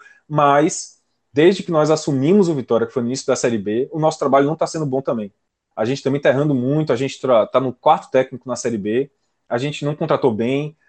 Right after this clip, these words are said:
as contratações foram muito erradas, e a gente tá aqui a-, assumindo a humildade, e a gente quer passar a realidade pra vocês, que é a seguinte, a gente tá mal mesmo, e a nossa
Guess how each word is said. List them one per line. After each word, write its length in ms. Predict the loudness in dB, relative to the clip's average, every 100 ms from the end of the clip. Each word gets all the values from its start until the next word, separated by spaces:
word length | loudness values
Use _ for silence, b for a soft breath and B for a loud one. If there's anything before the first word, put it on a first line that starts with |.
| _ -10
as 120 | -8
contratações 560 | -4 -2 -2 -2 -4
foram 160 | -2 -2
muito 320 | 0 0 2
erradas, 680 | 2 4 2 2 -2 -12 b b -2
e 80 | 0
a 40 |
gente 340 | 2 -2 -4 0
tá 120 | 0
aqui 300 | 0 2 4
a-, 140 | 4 2
assumindo 500 | -2 -2 -4 0 0
a 40 |
humildade, 680 | 0 0 2 4 4 0 -8 _ _ _
e 300 | -2 2 4
a 40 | 4
gente 220 | 2 -2
quer 140 | 0
passar 400 | 0 0 2 4
a 40 | 4
realidade 360 | 2 2 0
pra 100 | 0
vocês, 480 | -4 0 2 2 0
que 100 | 0
é 20 | -2
a 20 |
seguinte, 380 | 0 -4 -4 -4
a 40 |
gente 80 | -2
tá 420 | 2 4 4 2 -2 -16 _ _ _
mal 460 | -14 -2 4 4 4
mesmo, 360 | 4 2 0 -2
e 160 | 0
a 100 | 0
nossa 460 | 0 0 2 2